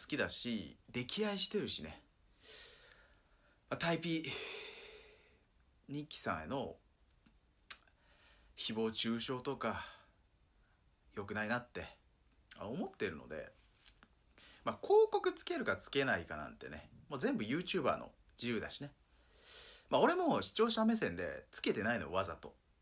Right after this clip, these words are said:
で、実際、ワンクリックでそのつけようと思えばつけられるんだけど、自由に。広告入れてると、まあ、見てる人が見にくくなるし、そもそもね、三万再生ぐらいからだね。こう、満足できる額っていうのはね。まあ、それ未満の広告費っていうのはね、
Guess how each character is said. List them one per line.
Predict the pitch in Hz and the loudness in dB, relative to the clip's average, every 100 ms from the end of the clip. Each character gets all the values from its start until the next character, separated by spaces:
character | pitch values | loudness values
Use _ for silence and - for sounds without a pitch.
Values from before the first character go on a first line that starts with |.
| _ - | _ -10
で、 | 233 | 2
実 | 254 - - 440 | 6 6 6 4
際、 | 294 - - | 2 -2 -4
ワ | - 190 | 2 4
ン | 415 | 2
ク | 415 | 0
リ | 359 | 0
ッ | |
ク | 113 | 2
で | |
そ | - | -2
の | 202 | -2
つ | - | 0
け | 349 | 0
よ | |
う | |
と | 165 | 0
思 | 101 | 0
え | |
ば | 80 80 - - | 0 -2 -2 -8
つ | - | -8
け | - | 4
ら | 220 | 4
れ | 233 | 4
る | |
ん | 143 | 0
だ | |
け | 82 | -4
ど、 | 92 | -6
自 | 90 | -4
由 | 90 | -6
に。 | 82 - - _ | -8 -12 -20 _
広 | - 330 320 | -2 -2 -2
告 | 302 139 | -2 0
入 | 117 | 0
れ | 196 | 0
て | 226 | -2
る | 165 | -4
と、 | 110 98 76 - - - - | -2 -4 -4 -10 -20 -20 -8
ま | 123 | 2
あ、 | |
見 | 233 | 2
て | 311 254 | 4 2
る | 147 | 4
人 | 147 | 2
が | 120 | 2
見 | 113 | 2
に | 131 | -2
く | - | -6
く | 143 | -2
な | 123 | 0
る | 87 | 0
し、 | - 92 | -2 -2
そ | - | 0
も | 277 | 0
そ | 285 | 0
も | 247 | 2
ね、 | 226 214 - - - - | 0 -2 -14 -20 -20 0
三 | - - 285 339 | 4 4 4 4
万 | 320 320 | 4 6
再 | 294 269 | 6 4
生 | 247 240 - _ _ _ | 4 2 -2 _ _ _
ぐ | 139 233 | -2 2
ら | 220 | 2
い | 135 | 0
か | - 92 | -4 -4
ら | 85 | -6
だ | 98 | -8
ね。 | 92 - _ - | -12 -16 _ -14
こ | - | -4
う、 | |
満 | 117 190 175 | 2 2 2
足 | 117 98 | 0 -2
で | 98 | -4
き | 104 | -4
る | |
額 | 92 90 | -4 -6
っ | - | -8
て | |
い | |
う | 82 | -10
の | |
は | 73 | -10
ね。 | 98 _ _ - - - - | -12 _ _ -20 -20 -20 -4
ま | |
あ、 | |
そ | - - | -2 0
れ | 415 | 0
未 | 480 508 415 | 0 0 0
満 | 135 | 0
の | |
広 | 110 131 | -2 -2
告 | 127 123 | 0 -4
費 | 120 | -6
っ | |
て | - | -8
い | |
う | 87 | -8
の | |
は | 69 | -8
ね、 | - - | -14 -16